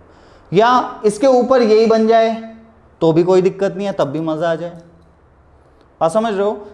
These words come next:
a cos x plus b sin x अगर denominator में है तो numerator में अगर a cos x plus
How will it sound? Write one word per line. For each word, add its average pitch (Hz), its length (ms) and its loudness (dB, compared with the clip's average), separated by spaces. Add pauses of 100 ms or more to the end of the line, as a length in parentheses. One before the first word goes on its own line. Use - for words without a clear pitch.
(120)
a 226 180 4
cos 220 240 0
x 226 180 -4
plus 233 240 0
b 226 200 -2
sin 214 240 -2
x 220 160 -6
अगर 214 160 0
denominator 196 580 -2
में 202 120 -6
है 185 160 -4
तो 208 120 -2
numerator 208 580 0
में 214 120 -2
अगर 214 320 -2 (380)
a 226 140 4
cos 214 220 0
x 226 240 -2
plus 233 220 2